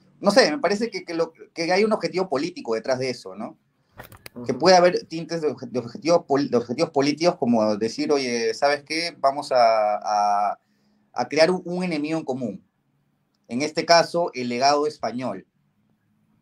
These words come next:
Speaker 2: Así
Speaker 1: Se
Speaker 2: es.
Speaker 1: me ocurre,
Speaker 2: Y
Speaker 1: ¿no? Puede,
Speaker 2: y que
Speaker 1: puede, no, puede que alguien de verdad lo haga por su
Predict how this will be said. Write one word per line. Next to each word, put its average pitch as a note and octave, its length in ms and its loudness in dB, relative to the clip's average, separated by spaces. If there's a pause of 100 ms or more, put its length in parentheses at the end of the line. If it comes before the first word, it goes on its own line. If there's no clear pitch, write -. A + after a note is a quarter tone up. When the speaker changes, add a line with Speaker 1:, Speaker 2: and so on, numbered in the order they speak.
(840)
Speaker 2:
Así B2+ 240 -6
Speaker 1:
Se A#2+ 60 0
Speaker 2:
es. C#3+ 120 -2
Speaker 1:
me C#3+ 80 -6
ocurre, A3 320 0
Speaker 2:
Y - 20 -6
Speaker 1:
¿no? B2+ 180 -6
Puede, A3 440 2
Speaker 2:
y F#3 120 2
que G3 80 4
Speaker 1:
puede, G3 320 2
no, B2 260 0
puede E3 180 0
que D3+ 80 0
alguien D#3 180 -2
de B2+ 100 0
verdad A2 440 0
lo G2 160 -4
haga A2+ 360 -2
por F#2+ 140 -20
su - 160 -20